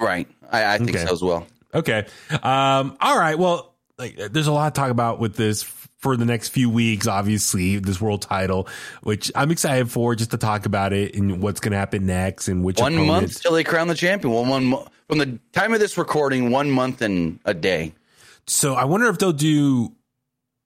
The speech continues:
Speaker 2: a thousand day celebration for Roman in Saudi Arabia as well. So we'll get a new world heavyweight champion there.
Speaker 1: Well, it, it depends on if Roman's even def-, I would assume Roman defends the title on that day.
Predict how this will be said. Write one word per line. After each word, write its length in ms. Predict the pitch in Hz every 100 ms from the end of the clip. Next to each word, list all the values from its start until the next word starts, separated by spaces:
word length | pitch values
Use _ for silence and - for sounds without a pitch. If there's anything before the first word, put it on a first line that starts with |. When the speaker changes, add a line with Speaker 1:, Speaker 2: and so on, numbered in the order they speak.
| _ _ _ _ _ -
Speaker 2:
a 80 | 123
thousand 540 | 127 120 127 123 104
day 180 | 117 113
celebration 760 | - 110 95 101 107 98 101
for 200 | 87 98
Roman 400 | 92 98 95 90 87
in 140 | 95
Saudi 340 | 87 95 87 87
Arabia 380 | 87 85 80
as 160 | 78 -
well. 440 | 87 87 62 71 - - _ _ -
So 260 | 131 117
we'll 240 | 110 131 135
get 140 | 147
a 60 | 131
new 160 | 135
world 300 | 151 151 160
heavyweight 340 | 139 151 160 165
champion 540 | - 131 107 117 110
there. 300 | 107 104 101
Speaker 1:
Well, 120 | 196 185
it, 160 | 185
it 160 | 190 185
depends 340 | 170 175 165
on 100 | 156
if 140 | 147 139
Roman's 320 | 135 131 120
even 220 | 120 113
def-, 260 | 107 - -
I 200 | - 123
would 140 | 131
assume 520 | 113 - - 156 214 160
Roman 300 | 131 120 110
defends 500 | 107 - 110 160 160
the 100 | 123
title 360 | - 101 95 92
on 160 | 90
that 220 | 87 85
day. 340 | 73 85 92